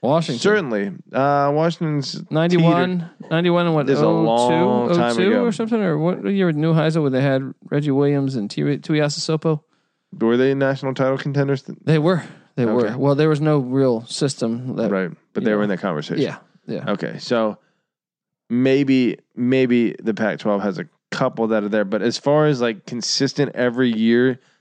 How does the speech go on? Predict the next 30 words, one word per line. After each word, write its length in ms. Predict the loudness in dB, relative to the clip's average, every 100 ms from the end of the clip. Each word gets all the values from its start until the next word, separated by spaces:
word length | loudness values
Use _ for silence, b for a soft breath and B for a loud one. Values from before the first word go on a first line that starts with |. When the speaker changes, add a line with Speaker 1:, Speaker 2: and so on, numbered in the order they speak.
| _
Speaker 2:
title 260 | -2 0 0
contender 500 | -2 -4 -2 0 -2 -6 -20 -20 -12
type 200 | -2 0
Speaker 1:
Is 180 | 2 2
Speaker 2:
of 20 | 2
talent. 160 | 2 2
Speaker 1:
Utah 240 | 2 2
building 360 | 2 2 2 0
that 140 | -2
now? 320 | -4 -6 -10 _ -8
Speaker 2:
No, 220 | -6 -6 -10 _ _ _ _ -4
they'll 160 | 0
never 200 | 0 -2
get 180 | -4 -8
there. 200 | -10 -12 _ -2
Although, 420 | 0 2 2 0
you 140 | -2
know 120 | 0 2
what, 260 | 0 -2
you 120 | 0
know 100 | 2 2 2 -4 -12
what, 140 | -20 b b -4
one 200 | -2 0
factor 380 | 0 0 0 -2
that 100 | 0
I, 280 | 0 -2 -6 -8
that 200 | -2 -2
I 100 | -2
fail 340 | -2 0 0
to, 200 | 0 -2